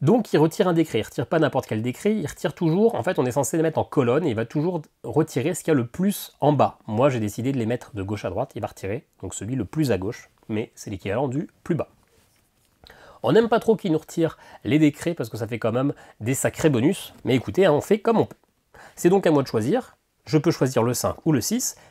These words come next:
mais j'ai un petit bonus une fois par année, hop, je peux faire un plus un ou un moins un, sachant que je peux avoir d'autres tokens comme ça pour avoir plus de potentialité. Quand je prends un dé,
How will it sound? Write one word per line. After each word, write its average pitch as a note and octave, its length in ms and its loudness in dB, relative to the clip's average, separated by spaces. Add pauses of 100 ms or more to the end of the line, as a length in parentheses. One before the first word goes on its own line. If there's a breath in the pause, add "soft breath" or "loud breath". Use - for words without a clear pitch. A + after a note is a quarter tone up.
(140 soft breath)
mais F#3 220 2
j'ai D3+ 140 4
un C3+ 100 2
petit C3+ 140 -4
bonus B2+ 420 -2
une F#3+ 140 0
fois E3+ 420 -2
par B2 380 0
année, A#2 360 -2 (300)
hop, - 240 -6
je - 140 -6
peux G#2+ 100 -4
faire E3+ 180 0
un A2+ 60 2
plus G#2+ 240 -4
un D#3+ 60 2
ou D3 120 0
un G#2+ 60 2
moins F#2 240 -2
un, C#3+ 160 -6
sachant - 320 -4
que A#2+ 80 -8
je G#2 60 -8
peux F#3+ 200 -2
avoir C#3 320 0
d'autres B2 340 -4
tokens C#3 340 -4
comme A#2 160 -8
ça E3 160 -4
pour A2 120 -4
avoir A2+ 200 -4
plus E3 240 -8
de A#2 80 -6
potentialité. - 640 -12 (1120 loud breath)
Quand G#3+ 300 6 (100)
je B2+ 140 0
prends C#3 240 4
un A#2+ 60 4
dé, G#3 240 2